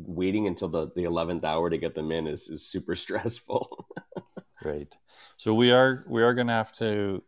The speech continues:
Speaker 2: uh, probably do the basement windows in the plan.
Speaker 1: Mm.
Speaker 2: And the one thing I'm not sure of is,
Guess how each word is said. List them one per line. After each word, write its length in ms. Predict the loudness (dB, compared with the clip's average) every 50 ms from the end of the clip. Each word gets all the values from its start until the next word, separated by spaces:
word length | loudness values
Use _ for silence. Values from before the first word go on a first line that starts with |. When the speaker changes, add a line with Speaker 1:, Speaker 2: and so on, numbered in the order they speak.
| _ _
Speaker 2:
uh, 380 | -8 -6 -4 -4 -4 -4 -6 -8 -10 -12 _ _ _ _ _ _ _ _ _ _ _ 2
probably 460 | 2 4 4 4 2 0 0 -2 -4
do 300 | -2 -2 0 0 0 0
the 120 | -2 -2
basement 480 | -2 0 -2 -2 -2 -4 -6 -8 -6 -6
windows 580 | -6 -6 -4 -2 -2 -2 -2 -4 -6 -10 -18 _ -12
in 160 | -10 -10 -8 -10
the 60 | -10
plan. 420 | -8 -6 -4 -2 -2 -2 -2 -2 -4
Speaker 1:
Mm. 40 |
Speaker 2:
And 140 | -6 -10 -12 -16 _ _ _ _ _ 0
the 100 | 2 4
one 120 | 4 2
thing 220 | 2 0 0 0
I'm 100 | 0 0
not 200 | 2 0 0 -2
sure 380 | -4 -4 0 2 4 4 4 2
of 300 | 0 -2 -2 -4 -6 -10 _ _
is, 480 | -4 -2 0 0 0 -2 -4 -6 -10